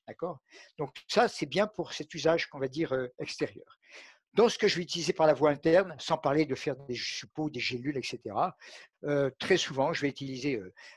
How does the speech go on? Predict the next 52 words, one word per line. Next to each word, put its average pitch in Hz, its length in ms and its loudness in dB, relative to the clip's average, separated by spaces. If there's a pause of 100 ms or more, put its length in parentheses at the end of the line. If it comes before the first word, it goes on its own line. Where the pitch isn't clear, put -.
ma 147 100 2
goutte 143 240 -2
de 135 100 -2
titri, 190 520 -4 (160)
hein. 117 160 -12 (460)
Et 127 60 -10
puis, - 140 -8
si 214 200 -2
je 165 120 4
veux 156 60 4
faire 165 220 0
un 147 60 0
petit 160 180 -10
travail, 156 440 4
euh, 127 140 2 (320)
un 156 100 -4
peu 151 140 -4
plus 170 140 -8
complet, 147 520 2
je 127 60 -4
vais 160 60 -2
me 170 60 -10
faire 160 140 -2
un 160 80 0
petit 160 160 -8
mélange 160 380 2
avec 127 200 -2
du 156 140 -12
titri, 160 440 -10 (460)
avec, 160 460 2
euh, 151 200 2
euh, 143 120 -2
du 139 140 -8
citron, 160 460 -6 (540)
avec, 151 320 0
euh, 143 220 4
un 127 60 -10
petit - 160 -14
peu 151 160 -4
de 147 100 -4
romarin 143 400 0
verbenone. 135 640 -6 (460)
Après, 151 360 0
je 143 140 -2
peux 143 220 -4
y 139 100 0
ajouter, 147 500 2
euh, 117 180 -4
une 127 120 -10
huile 139 100 -4
essentielle 135 460 -4
un, 113 100 -10